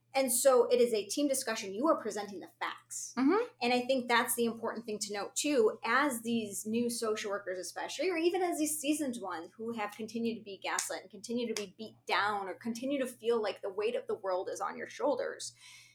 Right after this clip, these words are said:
Speaker 1: you are presenting the facts. And
Speaker 2: Yep.
Speaker 1: you have to remember that. You following your code of standards, you are
Speaker 2: Mm-hmm.
Speaker 1: following your code of ethics, you are following your guidelines set out by your institution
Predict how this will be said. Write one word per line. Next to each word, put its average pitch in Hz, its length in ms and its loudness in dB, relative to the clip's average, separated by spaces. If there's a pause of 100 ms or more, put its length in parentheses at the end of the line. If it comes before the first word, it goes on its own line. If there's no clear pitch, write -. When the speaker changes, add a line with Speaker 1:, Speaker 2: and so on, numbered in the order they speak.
(440)
Speaker 1:
you 254 220 4
are 254 80 8
presenting 220 460 -4
the 233 100 -8
facts. - 600 -10
And 240 120 4
Speaker 2:
Yep. 294 100 6
Speaker 1:
you 294 60 2
have 254 120 -2
to 196 80 -10
remember 196 420 -4
that. 139 300 -6
You 226 220 -2
following 240 580 2
your 214 160 0 (100)
code 240 200 6
of 269 80 2
standards, 170 800 -6 (240)
you 202 120 0
are 202 80 2
Speaker 2:
Mm-hmm. 175 120 -8
Speaker 1:
following 240 380 4
your 226 140 -2
code 180 200 -2
of - 80 -6 (140)
ethics, 214 400 0
you 196 80 -6
are 165 160 -2
following 196 320 0
your 175 140 -6
guidelines 208 560 0
set 220 340 0
out 214 220 2
by 196 120 -2
your 196 300 0
institution 202 880 -8